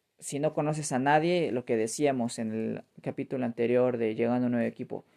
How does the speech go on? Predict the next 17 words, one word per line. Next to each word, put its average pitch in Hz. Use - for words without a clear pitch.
pues 123
pregúntale 147
a 135
tus 120
defensas 139
cómo 139
se 120
llaman. 113
Ya 175
por 143
lo 127
menos 143
sabiéndote 139
los 117
nombres 135
de 113
los, 107